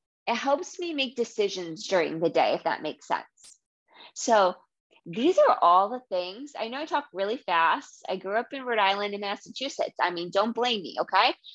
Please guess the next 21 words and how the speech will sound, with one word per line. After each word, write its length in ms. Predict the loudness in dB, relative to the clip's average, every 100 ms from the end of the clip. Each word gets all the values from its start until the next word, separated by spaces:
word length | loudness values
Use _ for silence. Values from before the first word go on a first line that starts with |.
| _ 0
Uh, 340 | 2 4 2 -2 _ _ -14 0
feel 240 | 2 2 -2
free 380 | -4 -2 -2 -4
<laughs> 40 |
to 340 | -6 -8 -8 -8
email 300 | -6 -6 -6
me, 380 | -6 -6 -8 -12 _ _ -18 -8
D 180 | 2 4
M 240 | 4 2
me 240 | 0 -2 -2
on 480 | 2 2 2 -2 -6 -12
Instagram. 840 | -12 -10 -8 -2 0 2 0 -2 -8
What 280 | -2 2 2
is 200 | 0 0
my 260 | 0 0 -2
Instagram 800 | -8 -6 -6 -2 0 0 0 -4 -16 -10
handle 500 | -6 -4 0 2 0
so 320 | -2 -2 -2
that 240 | 0 -4 -4
you 320 | -8 -8 -4
know? 600 | 0 2 2 4 2